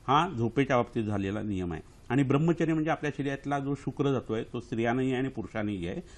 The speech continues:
आणि मैथुन कर्मामध्ये तो जसा नष्ट होतो तसं तिखट, आंबट, खारट खूप खाणं, स्ट्रेस, टेन्शन, अँक्झायटी, अति व्यायाम,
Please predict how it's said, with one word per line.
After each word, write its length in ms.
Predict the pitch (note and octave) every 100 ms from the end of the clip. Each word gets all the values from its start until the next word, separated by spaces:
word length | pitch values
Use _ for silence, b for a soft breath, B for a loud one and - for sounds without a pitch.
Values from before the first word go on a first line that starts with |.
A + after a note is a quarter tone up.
| B -
आणि 140 | A#2+
मैथुन 320 | A#2 G#2 C3
कर्मामध्ये 420 | C3 B2 C3 B2+ A#2+
तो 80 | C3
जसा 240 | B2 C3
नष्ट 240 | A#2+ -
होतो 180 | A2+ A#2+
तसं 320 | G#2+ A#2 C#3+ D#3+ B B -
तिखट, 320 | B2 D3+ -
आंबट, 220 | C3+ B2+ -
खारट 240 | - A#2+ -
खूप 240 | - - -
खाणं, 380 | A#2 G#2+ G2 G2+ b b -
स्ट्रेस, 460 | - C#3+ D3 -
टेन्शन, 320 | C#3 A#2+ C3+
अँक्झायटी, 760 | C#3 A#2 G#2 A2 G#2+ G2+ G2 G2 b b
अति 280 | G#2+ - D3+
व्यायाम, 560 | A#2+ G#2 G2+ G#2 F#2